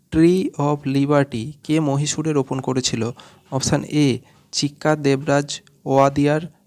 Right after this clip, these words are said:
অপশান বি, কৃষ্ণরাজা ওয়াদিয়ার, অপশান সি, টিপু সুলতান, অপশান ডি, হায়দার আলী। সঠিক উত্তর সি, অপশান সি, টিপু সুলতান রোপণ করেছিল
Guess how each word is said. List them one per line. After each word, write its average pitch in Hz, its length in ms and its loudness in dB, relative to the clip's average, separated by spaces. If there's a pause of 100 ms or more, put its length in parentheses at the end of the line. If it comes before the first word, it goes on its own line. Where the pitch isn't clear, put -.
(100)
অপশান 139 360 -6
বি, 135 240 -2 (360)
কৃষ্ণরাজা 143 680 0
ওয়াদিয়ার, 139 500 0 (340)
অপশান 147 340 -4
সি, 131 360 -2 (220)
টিপু 139 240 -2
সুলতান, 143 520 -2 (360)
অপশান 139 340 -2
ডি, 139 340 -2
হায়দার 135 440 2
আলী। 123 240 -2 (240)
সঠিক 175 380 -2
উত্তর 160 380 -2 (480)
সি, - 300 0
অপশান 143 300 0
সি, 135 300 0 (100)
টিপু 147 280 -2
সুলতান 147 480 -2
রোপণ 139 260 -2
করেছিল 147 560 0